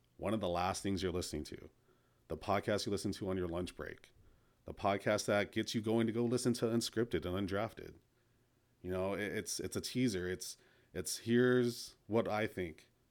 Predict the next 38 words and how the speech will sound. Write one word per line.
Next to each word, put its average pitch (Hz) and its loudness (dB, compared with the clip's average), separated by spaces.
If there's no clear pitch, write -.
for 104 -2
this 95 -2
week. 87 -6
Here's 113 2
those 107 0
guys. - -8
Here's 113 0
what 95 0
you 110 4
need 98 0
to 98 -6
do 95 -2
to 90 -4
set 107 -2
your 95 -2
lineup," 90 -4
or 101 0
at 117 2
least 131 2
get - 0
you 123 2
interested 101 0
and 95 0
get 98 -4
you 104 -2
more 95 -2
information 92 -4
about 82 -4
the 87 -6
Undroppables. 78 -8
So - -8
you're 104 0
reaching 110 0
out 98 0
to 101 -4
us 90 -2
on 90 -2
Twitter, 82 -8